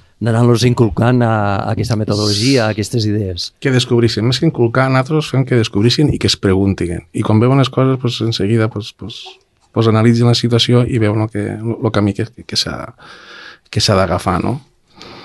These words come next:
Speaker 2: I en això, pues, és, és, és en lo que, en lo que han de fer lo dia a dia. Ja sabeu que la sostenibilitat significa, pues, bueno, que han de deixar lo planeta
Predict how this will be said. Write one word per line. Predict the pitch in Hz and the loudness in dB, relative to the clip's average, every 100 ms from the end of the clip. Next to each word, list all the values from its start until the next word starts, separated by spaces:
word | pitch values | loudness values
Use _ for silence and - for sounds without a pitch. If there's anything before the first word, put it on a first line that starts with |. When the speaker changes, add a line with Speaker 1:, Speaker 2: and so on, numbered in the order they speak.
| - - _ - | -20 -20 _ -10
Speaker 2:
I | 110 120 135 | -6 -4 -2
en | 127 | -2
això, | 131 143 | -2 -4
pues, | 147 | -2
és, | 143 135 | -4 0
és, | 151 131 143 | 0 2 4
és | |
en | 156 | 6
lo | 151 | 6
que, | 151 139 131 | 6 6 6
en | 131 | 6
lo | 127 | 6
que | 131 | 4
han | |
de | 127 | 4
fer | 139 143 - - 147 | 2 0 -4 -6 2
lo | 120 | 6
dia | 113 120 | 8 8
a | |
dia. | 117 90 101 120 | 6 4 0 0
Ja | 123 | -2
sabeu | 123 117 | 0 0
que | 113 | 2
la | 120 | 2
sostenibilitat | 117 - 117 110 127 123 | 2 2 4 4 2 0
significa, | 120 110 120 131 | 0 0 2 0
pues, | 110 | 0
bueno, | 120 107 | 0 0
que | - 95 90 - - _ _ _ - | -2 -4 -4 -10 -20 _ _ _ 0
han | 139 | 4
de | 131 | 6
deixar | 123 117 117 101 82 | 6 4 2 2 -2
lo | 131 117 | -2 0
planeta | 113 123 135 170 185 | 2 2 4 4 2